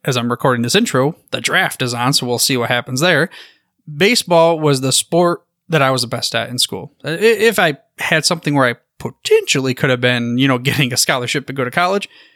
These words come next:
it would have been baseball. Then when I was younger, I played basketball in the driveway by myself and with my brother all the time. And I loved watching basketball probably mostly throughout the mid nineties. I guess there was a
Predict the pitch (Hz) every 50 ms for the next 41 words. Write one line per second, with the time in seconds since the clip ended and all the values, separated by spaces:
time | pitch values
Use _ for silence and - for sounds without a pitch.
0 | _ _ _ - 170 165 156 143 131 131 127 151 160 143 - - 113 - - _
1 | _ _ _ _ _ _ _ _ _ _ _ _ - 170 165 156 151 143 139 131
2 | 127 127 160 233 269 240 165 147 165 185 202 185 131 135 131 - 156 143 143 127
3 | 135 175 202 233 233 - - 170 156 160 160 151 139 151 156 180 185 160 147 143
4 | 135 143 135 135 135 - - 147 151 165 - - 131 131 135 135 135 - 135 127
5 | 175 214 233 208 214 226 226 233 233 - 311 247 120 - _ _ _ _ _ _
6 | _ _ _ _ _ _ _ - 131 131 131 135 131 147 151 151 156 165 170 165
7 | - 170 147 131 143 156 165 - - 165 160 151 151 - - 175 175 170 170 170
8 | 170 165 160 151 147 156 175 202 220 226 240 240 226 - - - 214 185 - 190
9 | 185 190 175 170 160 156 147 143 131 139 151 151 147 131 127 135 147 180 190 190
10 | 165 139 131 131 147 156 - - - 135 135 131 127 131 139 139 - - 151 139
11 | 139 131 135 135 135 127 123 131 127 120 120 120